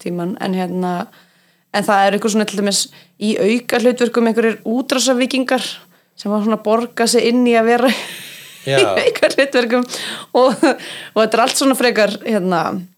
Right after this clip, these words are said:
Speaker 1: skrítið, myndi ég segja. En, já, mér langar nú samt ekki að vera eitthvað að taka rosa mikinn tíma til þess að hrauna yfir einhverja mynd.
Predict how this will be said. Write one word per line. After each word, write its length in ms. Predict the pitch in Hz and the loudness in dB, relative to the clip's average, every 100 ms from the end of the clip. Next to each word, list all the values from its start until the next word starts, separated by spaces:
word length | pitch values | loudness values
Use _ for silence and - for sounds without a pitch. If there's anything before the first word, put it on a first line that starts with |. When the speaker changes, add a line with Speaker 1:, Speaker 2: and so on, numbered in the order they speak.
| _ _ - - - - _ _ | _ _ -16 -16 -16 -20 _ _
Speaker 1:
skrítið, 680 | - - 220 208 196 190 185 | -6 -2 0 0 0 -2 0
myndi 240 | 202 190 | 0 0
ég 60 | 185 | 0
segja. 340 | 190 170 170 170 | 2 2 2 0
En, 280 | 190 190 - | -2 -2 0
já, 180 | 196 214 | 0 2
mér 120 | 240 | 4
langar 180 | 269 311 | 2 2
nú 40 | |
samt 140 | 320 311 | 2 2
ekki 120 | 330 | 0
að 40 | |
vera 120 | 330 320 | 0 0
eitthvað 160 | 302 | 0
að 40 | 294 | 0
taka 500 | 311 311 262 - 185 | 0 2 0 2 0
rosa 160 | 262 | 0
mikinn 200 | 262 254 | 0 0
tíma 180 | 254 277 | 0 -2
til 80 | 262 | 0
þess 80 | 240 | 0
að 320 | 226 - 233 | 0 -2 -4
hrauna 380 | 214 262 359 214 | 0 2 4 2
yfir 140 | 165 175 | 2 0
einhverja 220 | 196 175 | 0 0
mynd. 320 | 165 170 175 | 0 -2 -4